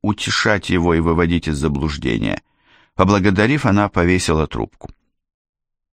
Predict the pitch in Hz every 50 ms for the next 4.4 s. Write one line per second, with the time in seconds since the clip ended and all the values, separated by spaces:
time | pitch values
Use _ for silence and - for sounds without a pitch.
0 | _ _ _ - 95 95 92 - - 95 85 - - 151 170 151 - 160 143 139
1 | 131 117 113 113 113 123 135 135 131 98 107 107 107 107 120 120 113 - - 95
2 | 92 95 107 110 110 101 - - - 92 87 80 85 - - - 101 98 92 95
3 | 95 95 95 92 87 - - - - - 87 85 78 73 - - 53 60 67 53
4 | 50 50 50 - - 50 50